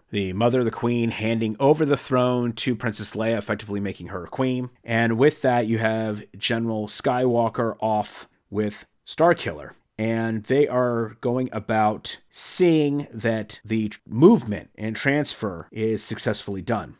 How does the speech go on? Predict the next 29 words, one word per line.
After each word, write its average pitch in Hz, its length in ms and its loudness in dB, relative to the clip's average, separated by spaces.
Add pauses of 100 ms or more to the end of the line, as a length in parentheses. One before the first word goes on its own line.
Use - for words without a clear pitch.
They 120 220 2
encounter 127 540 0
R 117 140 2
two 113 120 -6
D 113 160 -2
two 120 140 -4
and 110 80 -2
C 113 160 -4
three 113 180 -4
P 123 200 0
O 131 160 2
and 110 100 -4
bring 104 220 0
them 110 280 -2
on 113 180 -2
board. 117 360 2 (320)
They 127 80 4
also 139 280 6
have 123 180 4
a - 40 0
skirmish 156 840 4 (400)
with 113 180 2
some 127 160 2
of 113 60 0
these 107 160 -2
Imperial 110 400 -2
forces, 135 600 -2 (280)
and 110 580 -2 (100)
that 107 640 2